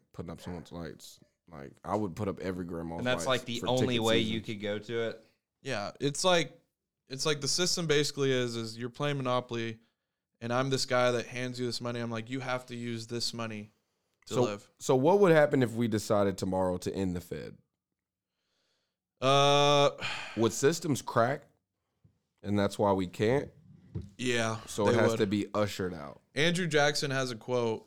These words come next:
Speaker 3: actually, because he got rid of the first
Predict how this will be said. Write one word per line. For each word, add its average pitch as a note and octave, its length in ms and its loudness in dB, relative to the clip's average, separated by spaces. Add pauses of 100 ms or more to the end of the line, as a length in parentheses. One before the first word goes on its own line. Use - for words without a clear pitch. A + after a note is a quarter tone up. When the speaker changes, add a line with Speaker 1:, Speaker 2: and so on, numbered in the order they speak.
Speaker 3:
actually, A2+ 480 -4
because A2 380 -6
he A#2+ 160 -4
got A#2 460 -2
rid A#2 180 -2
of A2+ 100 -4
the A2 220 -6
first - 640 -6